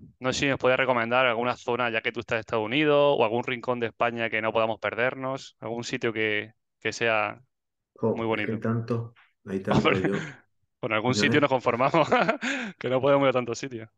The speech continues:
Speaker 1: Hay que ahorrar
Speaker 2: Bueno,
Speaker 1: también.
Speaker 2: yo soy un enamorado de las Islas Baleares, de
Speaker 1: Ajá.
Speaker 2: todas.
Speaker 1: Sí.
Speaker 2: Em, me gusta también mucho Madrid, Barcelona. Barcelona, por ejemplo, también es una ciudad que es increíble,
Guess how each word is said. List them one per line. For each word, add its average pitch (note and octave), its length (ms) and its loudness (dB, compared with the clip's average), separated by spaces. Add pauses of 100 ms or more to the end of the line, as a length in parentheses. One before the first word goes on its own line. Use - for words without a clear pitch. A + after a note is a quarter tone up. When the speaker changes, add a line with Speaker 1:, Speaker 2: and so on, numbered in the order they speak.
(100)
Speaker 1:
Hay A#2 100 -2
que B2+ 60 4
ahorrar B2 200 4
Speaker 2:
Bueno, - 0 -
Speaker 1:
también. G#2 420 0 (320)
Speaker 2:
yo G2 200 -4
soy B2 340 4
un A2+ 300 -2
enamorado A2 440 2
de G#2+ 100 -2
las G2+ 100 -2
Islas G#2 180 -4
Baleares, A2+ 580 -2 (380)
de A#2 120 -6
Speaker 1:
Ajá. - 20 -2
Speaker 2:
todas. A2 420 -2 (640)
Speaker 1:
Sí. - 220 -14 (840)
Speaker 2:
Em, F2+ 1000 -4 (380)
me F#2 120 -4
gusta F#2+ 240 -4
también F2+ 240 -6
mucho F2+ 200 -10
Madrid, G2 460 -2 (260)
Barcelona. G2+ 720 -2
Barcelona, B2 380 -2
por B2 100 2
ejemplo, A2+ 240 0
también G#2 220 0
es G#2 40 0
una G2+ 100 -2
ciudad G2 220 -4
que F#2+ 100 -4
es F#2+ 60 0
increíble, F#2 760 -4